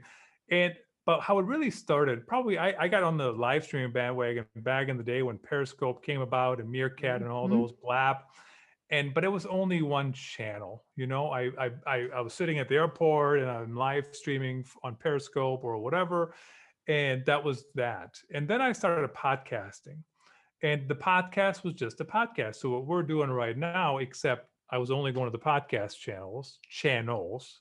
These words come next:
Speaker 1: There was still a bunch, you know, six, then ten, then sixteen, now twenty. I mean, it just, they keep adding. And so there's obviously, you know, you wanna be on as many as you possibly can with one push. Um, and then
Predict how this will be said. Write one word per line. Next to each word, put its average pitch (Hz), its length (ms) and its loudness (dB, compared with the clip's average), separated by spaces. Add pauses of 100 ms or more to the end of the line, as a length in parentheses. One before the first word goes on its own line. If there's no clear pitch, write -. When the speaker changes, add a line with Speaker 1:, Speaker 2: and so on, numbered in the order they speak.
(160)
Speaker 1:
There 139 80 -8
was 117 100 -8
still 143 260 2
a 110 40 -2
bunch, 107 640 -6
you 120 60 -6
know, 110 160 -8
six, - 640 -4
then 110 160 -6
ten, 123 440 -6
then 107 280 -10
sixteen, 127 640 -8
now 107 240 -10
twenty. 127 480 -4 (440)
I 123 120 -4
mean, 120 140 -2
it 117 40 -4
just, 127 240 -6
they 117 120 -4
keep 117 260 -10
adding. 117 480 0 (500)
And 120 260 -4
so 123 140 -2
there's 113 280 -4
obviously, 120 420 -4
you 113 120 -6
know, 110 180 -6
you 113 160 -4
wanna 117 140 -6
be 120 160 -6
on 117 80 -6
as 107 140 -10
many 123 300 -2
as 107 100 -8
you 107 80 -8
possibly 113 460 -6
can 120 520 -2 (220)
with 113 200 -8
one 113 340 -6
push. 127 440 0 (600)
Um, 170 240 2
and 175 180 0
then 233 300 -2